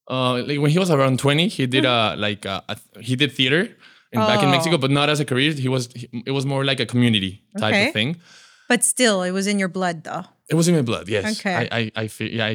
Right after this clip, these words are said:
Speaker 2: Uh-huh.
Speaker 1: guess, yeah.
Speaker 2: 'Cause sometimes a career is a matter of a choice, but the gift is in you.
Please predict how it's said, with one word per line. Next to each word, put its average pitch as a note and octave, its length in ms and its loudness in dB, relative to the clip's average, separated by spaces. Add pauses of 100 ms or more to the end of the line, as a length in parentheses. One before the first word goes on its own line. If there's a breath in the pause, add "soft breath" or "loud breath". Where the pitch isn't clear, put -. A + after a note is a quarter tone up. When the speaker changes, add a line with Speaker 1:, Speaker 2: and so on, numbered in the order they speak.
Speaker 2:
Uh-huh. G#2+ 160 0
Speaker 1:
guess, G2 340 -6
yeah. A#2 240 -2
Speaker 2:
'Cause C4+ 160 2
sometimes D#4 380 0
a A3 60 0
career A3+ 440 0
is F#3+ 180 -2 (100)
a F#3+ 60 -2
matter F#3+ 340 2
of E3+ 120 -2
a F3 40 -6
choice, E3 540 -6 (500 loud breath)
but G#3+ 180 2
the G3+ 100 0
gift A3+ 460 0
is F#3+ 140 0
in G#3 180 2
you. E3 200 -8